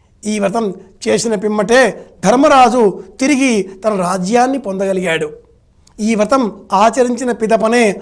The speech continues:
రామునకు సీతాదేవి తిరిగి లభించింది అంటూ ఈ వ్రత కథలో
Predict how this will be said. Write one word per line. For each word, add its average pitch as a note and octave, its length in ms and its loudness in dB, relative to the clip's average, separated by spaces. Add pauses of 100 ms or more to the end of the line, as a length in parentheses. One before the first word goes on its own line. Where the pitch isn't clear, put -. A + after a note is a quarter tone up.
(120)
రామునకు G#3+ 680 0 (100)
సీతాదేవి A3 920 0 (220)
తిరిగి A#3 220 0
లభించింది F3+ 800 -6 (320)
అంటూ A3 380 -4 (200)
ఈ G3+ 120 -4
వ్రత F#3+ 280 -4
కథలో A#3 420 2